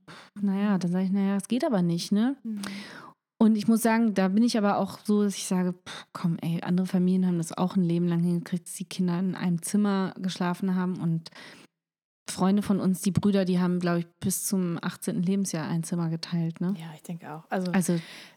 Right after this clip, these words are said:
Speaker 1: das geht irgendwie alles,
Speaker 2: Das
Speaker 1: ne?
Speaker 2: geht.
Speaker 1: Ich meine, zur Not haben wir ja noch ein Wohnzimmer, ein Schlafzimmer, da können sie sich auch drin verkrümeln, wenn's
Speaker 2: Mhm.
Speaker 1: sein muss.
Speaker 2: Also, und ich sag mal, ähm, natürlich hast du recht, ne, wenn du sagst, „Ah, es ist vielleicht noch ein bisschen schwieriger,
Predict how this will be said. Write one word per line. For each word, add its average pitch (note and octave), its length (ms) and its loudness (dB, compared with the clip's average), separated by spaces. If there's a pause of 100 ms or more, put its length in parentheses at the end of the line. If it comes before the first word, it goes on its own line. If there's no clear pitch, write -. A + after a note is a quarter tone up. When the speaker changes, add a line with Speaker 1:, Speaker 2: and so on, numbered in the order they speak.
(160)
Speaker 1:
das - 300 -4
geht G#3+ 220 0
irgendwie E3+ 340 0
alles, D#3+ 300 -2
Speaker 2:
Das G#3+ 160 0
Speaker 1:
ne? B3+ 100 2
Speaker 2:
geht. G#3 140 2
Speaker 1:
Ich G3 100 2
meine, G#3+ 140 6
zur A#3 140 4
Not B3 200 4
haben A#3+ 100 4
wir A3+ 80 2
ja G#3+ 60 4
noch G#3+ 240 0
ein G3+ 160 2
Wohnzimmer, A3+ 360 4
ein F#3 100 2
Schlafzimmer, A3 460 2
da F#3+ 80 0
können G3 200 2
sie F3+ 100 0
sich E3+ 80 0
auch E3 120 0
drin E3 280 -2
verkrümeln, E3 540 0
wenn's E3 180 -2
Speaker 2:
Mhm. - 60 -6
Speaker 1:
sein F3 140 -2
muss. F3 240 -4 (340)
Speaker 2:
Also, G#3+ 220 2
und G#3+ 80 0
ich A3 140 -2
sag A#3 200 0
mal, G#3+ 320 2
ähm, G3+ 320 -2 (240)
natürlich A3 300 -2
hast - 180 -6
du G3 40 -4
recht, A3 420 -4
ne, A3 320 -4
wenn G3+ 160 -2
du G3+ 40 -6
sagst, G3 200 -6
„Ah, G#3 160 0
es G#3+ 100 -6
ist - 120 -14
vielleicht F3+ 300 -8
noch G#3 160 -2
ein F#3+ 160 -4
bisschen A3+ 440 -2
schwieriger, A3+ 520 -2